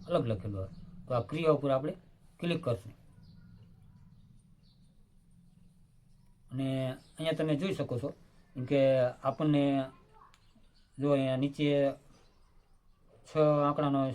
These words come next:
પિન નાખવાનો જે છે ત્યાં આપણે અહીંયા જે બોક્સ દેખાય એની અંદર જ મિત્રો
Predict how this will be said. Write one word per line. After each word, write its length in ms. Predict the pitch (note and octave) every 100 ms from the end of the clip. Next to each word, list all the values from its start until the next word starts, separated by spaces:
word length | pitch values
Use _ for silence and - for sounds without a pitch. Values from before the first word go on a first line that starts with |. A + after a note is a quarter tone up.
| -
પિન 160 | D3+ D3
નાખવાનો 520 | D3 D3+ D3 D3 D3
જે 160 | C#3+
છે 360 | C#3 C3+ - - - - -
ત્યાં 180 | C3+ C3+
આપણે 200 | C#3 C3+
અહીંયા 300 | C3+ C3+ C3 -
જે 180 | C3+ B2+
બોક્સ 320 | B2+ D3 D3+
દેખાય 320 | D3 F#3+ D3 B2 _ _ -
એની 160 | D3+ E3
અંદર 240 | D#3+ C#3+
જ 40 | B2
મિત્રો 340 | B2+ A#2+ F3